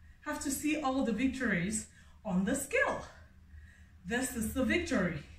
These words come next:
And so I'm celebrating and thanking you all for motivating me. Once again, thank you all so much for coming back each day to work out with me. We've come to the end of round one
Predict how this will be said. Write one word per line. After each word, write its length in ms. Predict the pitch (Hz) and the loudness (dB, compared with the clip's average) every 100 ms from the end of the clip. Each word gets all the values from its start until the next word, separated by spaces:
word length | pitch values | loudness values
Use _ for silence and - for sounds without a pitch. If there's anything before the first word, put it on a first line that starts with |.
| - - - - | -20 -20 -18 -8
And 120 | 202 | -4
so 240 | 180 247 | -2 2
I'm 140 | 254 277 | 4 4
celebrating 680 | 269 254 247 240 269 269 247 | 4 2 4 4 4 4 4
and 160 | 202 - | 2 2
thanking 380 | 262 269 277 | 4 6 8
you 200 | 262 262 262 | 8 6 2
all 400 | 240 285 330 - - - - | 4 4 4 -2 -10 -14 -10
for 100 | - | 4
motivating 760 | 220 233 233 190 226 220 220 214 | 6 8 6 2 4 6 10 10
me. 240 | 208 - - - - - - - - - - | 8 4 0 -8 -12 -12 -14 -12 -14 -12 0
Once 300 | 240 311 320 | 4 4 4
again, 460 | 285 302 320 381 - - - - - - - - - | 4 8 6 6 2 -2 -10 -20 -18 -18 -18 -10 0
thank 240 | 294 294 | 2 4
you 140 | 320 | 4
all 220 | 294 285 311 | 6 6 6
so 200 | - 294 | 4 8
much 440 | 240 247 - - - - - - - - | 8 8 4 2 -8 -12 -20 -20 -20 -10
for 100 | 262 | -6
coming 400 | - 254 294 330 | 0 4 6 6
back 300 | 277 285 302 | 8 6 6
each 240 | 277 262 - | 2 2 2
day 200 | 247 247 | 0 0
to 140 | - | 0
work 320 | 196 214 233 247 | 2 2 2 2
out 200 | 214 196 | 0 0
with 200 | 185 - | -2 2
me. 280 | 220 165 - - - - - | 2 2 -2 -14 -20 -20 -16
We've 160 | 220 - | -10 -4
come 260 | - 294 349 | 4 6 6
to 120 | 269 | 2
the 120 | 277 269 | 2 6
end 260 | 269 285 | 8 8
of 240 | 226 202 - - - - - - | 6 2 -2 -12 -20 -20 -20 -10
round 460 | 196 247 277 339 269 | 0 8 10 10 6
one 420 | 220 214 214 214 | 4 6 4 2